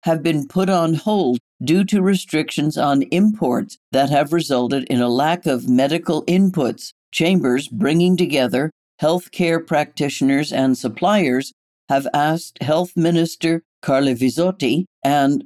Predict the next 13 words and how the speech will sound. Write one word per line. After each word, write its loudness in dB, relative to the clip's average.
Economy 2
Minister 2
Sergio 0
Massa 0
to 2
review 0
the -2
current -2
situation 0
and 0
solve -2
the -4
delays 0